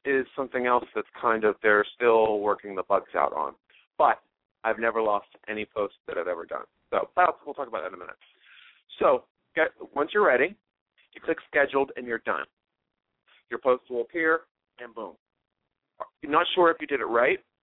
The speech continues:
do a test update for later in the day to see if it appeared. Tag it to make sure that the tag works. Make sure to add links, pictures, video, and all that stuff showed up.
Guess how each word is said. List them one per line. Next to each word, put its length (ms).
do 200
a 200
test 180
update 320
for 120
later 280
in 60
the 60
day 180
to 140
see 80
if 140
it 80
appeared. 340
Tag 260
it 180
to 60
make 140
sure 300
that 140
the 60
tag 300
works. 240
Make 160
sure 160
to 100
add 160
links, 320
pictures, 400
video, 460
and 140
all 140
that 180
stuff 240
showed 180
up. 140